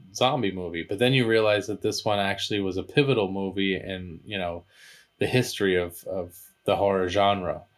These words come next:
Um, so it, yeah,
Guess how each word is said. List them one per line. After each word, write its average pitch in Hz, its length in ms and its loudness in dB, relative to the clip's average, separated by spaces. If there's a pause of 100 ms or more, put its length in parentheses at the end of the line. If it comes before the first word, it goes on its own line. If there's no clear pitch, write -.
(420)
Um, 90 340 -2 (460)
so 87 420 0 (880)
it, 101 220 -4 (640)
yeah, 95 200 -2